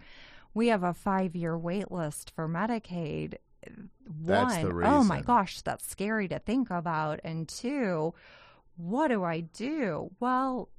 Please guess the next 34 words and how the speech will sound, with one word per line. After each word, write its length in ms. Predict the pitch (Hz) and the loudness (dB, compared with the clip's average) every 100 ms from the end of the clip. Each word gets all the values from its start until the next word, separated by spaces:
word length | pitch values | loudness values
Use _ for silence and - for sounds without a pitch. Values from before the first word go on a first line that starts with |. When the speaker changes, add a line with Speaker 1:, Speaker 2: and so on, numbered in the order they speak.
| - - | -14 -2
Speaker 1:
that's 320 | 220 240 - | 0 0 -4
because 600 | 247 226 226 220 190 - | -4 -2 -2 -2 -4 -10
half, 420 | 147 190 190 262 - - - - - - | -12 2 2 2 -4 -20 -20 -20 -20 -8
they 100 | 202 202 | -4 -4
cannot 600 | - 220 247 233 196 185 | -4 -2 -2 -2 -4 -6
use 280 | 190 196 - | -6 -6 -4
those 220 | 165 - - - | -4 -6 -6 -2
uncertified 840 | 180 180 - 170 156 160 147 151 | 2 0 0 -2 -2 -2 -4 -2
beds 280 | 147 143 - | -2 -2 -4
for 160 | - 143 | -6 -2
Medicaid. 440 | 135 135 151 - | -2 -4 -8 -12
It's 140 | 101 - | -12 -10
just 160 | 156 | -8
not 160 | 139 113 | -8 -8
an 100 | 123 | -6
option. 680 | 139 - - - - 104 - - - - - | -6 -8 -10 -10 -8 -10 -12 -16 -20 -14 -4
Where 140 | 226 | -2
if 100 | 226 | -2
it's 120 | 214 | -4
a 80 | 196 | -6
hundred 260 | 269 403 220 | -4 -4 -6
percent 440 | 165 160 156 - | -6 -6 -8 -8
certified, 720 | - 160 151 151 151 139 147 - | -6 -6 -6 -8 -8 -8 -8 -10
it 80 | |
could 160 | - 196 | -10 -6
have 200 | 196 269 | -2 -2
a 60 | 190 | 0
healthy 380 | 170 170 160 | -2 -2 -4
blend 380 | 151 147 151 175 | -6 -4 -4 -4
of 140 | 180 - | -8 -8
private 380 | 151 143 170 - | -4 -2 -4 -4
pay 200 | 190 190 | -4 0
and 160 | 254 | 0
Medicaid, 800 | 175 143 139 - 151 143 151 240 | -2 -4 -10 -8 -8 -6 -6 -8